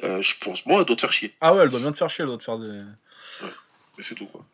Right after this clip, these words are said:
Speaker 2: Mais ouais, après, ouais, au niveau athlétique, euh, quand t'as Chookagian, où, euh, bon, il y a un petit niveau de cardio boxing, euh, vite fait, et puis, euh, il y a un potentiel athlétique, du coup, euh, dès qu'elle avance en anglaise, euh, bah, ça passe, quoi.
Speaker 1: Ouais,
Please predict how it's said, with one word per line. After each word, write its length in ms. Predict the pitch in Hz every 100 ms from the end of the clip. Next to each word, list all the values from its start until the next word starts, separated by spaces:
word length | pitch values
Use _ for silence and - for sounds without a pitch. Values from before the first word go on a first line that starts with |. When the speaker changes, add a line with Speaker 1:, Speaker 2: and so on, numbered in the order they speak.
| - _ _ -
Speaker 2:
Mais 300 | 127 113 113
ouais, 160 | 127
après, 280 | 143 117 143
ouais, 140 | 143 147
au 100 | 117
niveau 200 | 110 110
athlétique, 400 | - 104 - 123
euh, 100 | 107
quand 120 | 110
t'as 140 | 107
Chookagian, 520 | 98 - 113 107 127 123
où, 180 | 107 104
euh, 140 | 104
bon, 240 | 104 127
il 40 | 127
y 20 |
a 40 | 104
un 140 | 104
petit 220 | 101 -
niveau 200 | 127 117
de 40 | 113
cardio 300 | - 113 120
boxing, 440 | 117 104 135 123 117
euh, 480 | 107 107 107 107 104
vite 160 | 104
fait, 280 | - 131 123
et 60 | 104
puis, 220 | - 107
euh, 520 | 101 98 95 95 95
il 40 | 92
y 40 |
a 60 | 90
un 100 | 87
potentiel 500 | - 104 104 - 95
athlétique, 320 | 107 101 165
du 100 | 113
coup, 280 | - 135 117
euh, 320 | 104 98 98
dès 180 | 98 107
qu'elle 160 | - 104
avance 260 | 98 101 -
en 80 | 104
anglaise, 360 | 98 139 147
euh, 80 | 110
bah, 140 | 98 92
ça 160 | 101
passe, 240 | - 190 -
quoi. 140 | - - 571 523 - - _ _ _ _ - -
Speaker 1:
Ouais, 100 | 98